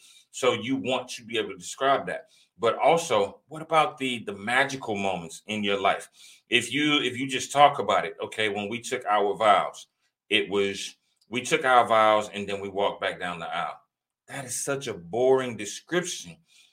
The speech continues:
When, if you think about a, a, a wedding, a wedding is magical. A wedding is, a wedding is a moment when two people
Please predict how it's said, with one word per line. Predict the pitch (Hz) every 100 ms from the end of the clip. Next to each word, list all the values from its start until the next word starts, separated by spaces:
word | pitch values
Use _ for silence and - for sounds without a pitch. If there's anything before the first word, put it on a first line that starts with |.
| _
When, | 101 131 123 117 113
if | 110 110 -
you | 135 135
think | 156 143
about | 120 117
a, | 107 92 - _ _
a, | 98 90 80
a | 90
wedding, | 123 170 120 98 -
a | -
wedding | 139 135
is | 101 85
magical. | 95 117 107 - - _ _ _ -
A | 95
wedding | 95 143 143 135
is, | 135 120 120 117 113 - - _ _
a | 101
wedding | 120 160 151
is | 120
a | 110
moment | 123 123 113 101
when | 101
two | - 147 139
people | 135 131 107